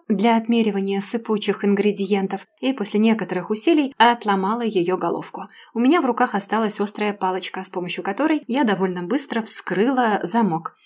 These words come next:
Его устройство оказалось совсем простым. Видимо, в этом кабинете не предполагалось прятать какие-то важные вещества или документы, поэтому закрывали его скорее для приличия, чем с определенной целью. Чтобы академисты, например,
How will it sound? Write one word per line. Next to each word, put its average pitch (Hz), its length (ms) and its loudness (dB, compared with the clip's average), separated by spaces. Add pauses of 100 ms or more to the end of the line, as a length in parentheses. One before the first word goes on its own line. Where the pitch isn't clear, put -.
(200)
Его 214 240 4
устройство 220 500 0
оказалось 185 480 0
совсем 226 420 -2
простым. 175 520 -4 (240)
Видимо, 196 480 2
в 175 80 0
этом 202 200 2
кабинете 202 600 2 (200)
не 247 140 6
предполагалось 262 800 2
прятать 196 460 -2
какие-то 220 480 -2
важные 226 500 2
вещества 196 680 -2
или 240 260 4
документы, 180 840 2 (120)
поэтому 185 560 -4
закрывали 196 640 0
его 175 380 0
скорее 285 420 2
для 233 180 2
приличия, 208 640 2 (180)
чем 190 180 2
с 190 80 0
определенной 247 580 4
целью. 208 480 -2 (400)
Чтобы 190 360 2
академисты, 220 680 4
например, 185 440 0